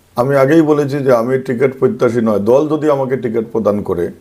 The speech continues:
আমি নিশ্চয়ই তার সঙ্গে প্রতিদ্ব-, দ-, দ-, প্রতিদ্বন্দ্বিতা করব, দল যদি আমাকে যোগ্য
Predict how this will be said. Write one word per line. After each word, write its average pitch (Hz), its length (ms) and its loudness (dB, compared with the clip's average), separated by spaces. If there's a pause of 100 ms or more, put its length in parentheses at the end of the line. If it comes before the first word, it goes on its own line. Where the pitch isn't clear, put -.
(460)
আমি 113 280 -2
নিশ্চয়ই 113 400 2
তার 110 180 2
সঙ্গে 110 280 -4
প্রতিদ্ব-, 107 360 -2 (200)
দ-, - 140 -6 (120)
দ-, 107 240 2 (100)
প্রতিদ্বন্দ্বিতা 117 600 0 (100)
করব, 104 180 0 (580)
দল 139 180 2 (100)
যদি 147 220 -2
আমাকে 120 260 -2 (480)
যোগ্য 113 160 -2